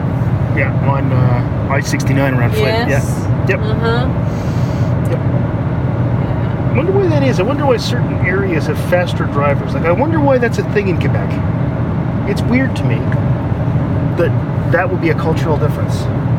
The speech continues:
Speaker 1: Right? 'Cause it's a real one. It's there.
Speaker 2: Totally.
Speaker 1: People drive like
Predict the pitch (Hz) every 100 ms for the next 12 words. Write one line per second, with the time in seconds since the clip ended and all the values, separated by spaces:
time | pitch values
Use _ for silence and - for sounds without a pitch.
0 | - - - - - - - - - -
1 | - - - - - - - - - 151
2 | 196 - 180 - - 147 277 190 135 190
3 | 208 - - - 208 175 127 185 - -
4 | - - - - - 233 - - - -
5 | - - 180 175 190 180 - 156